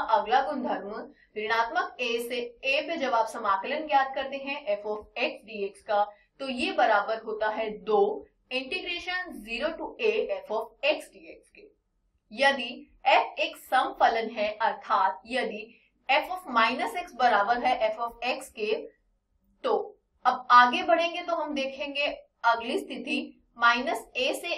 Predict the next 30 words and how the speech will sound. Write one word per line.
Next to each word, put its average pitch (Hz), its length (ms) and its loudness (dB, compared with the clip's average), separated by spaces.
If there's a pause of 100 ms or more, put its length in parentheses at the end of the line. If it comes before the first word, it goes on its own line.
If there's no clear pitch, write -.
a 277 60 0 (160)
f 226 160 0
of 277 220 -2
x - 220 -2
dx 240 380 -4 (140)
शून्य 269 320 -8
के 302 120 -2
बराबर 214 400 2
होता 233 240 -2
है 233 220 -2
यदि 220 280 -4 (420)
f 302 260 4
एक 294 280 -4
विषम 320 400 -4
फलन 214 260 0
है, 240 200 -2 (140)
अर्थात 220 500 4
यदि 226 240 -4 (420)
f 269 420 6
of 240 260 10 (880)
minus 277 420 4
x 320 160 -6
बराबर 220 420 2
होता 214 220 -2
है 311 200 4
minus 202 440 -2
of - 360 2
f 233 160 -6
x 247 180 -6
के। - 200 -12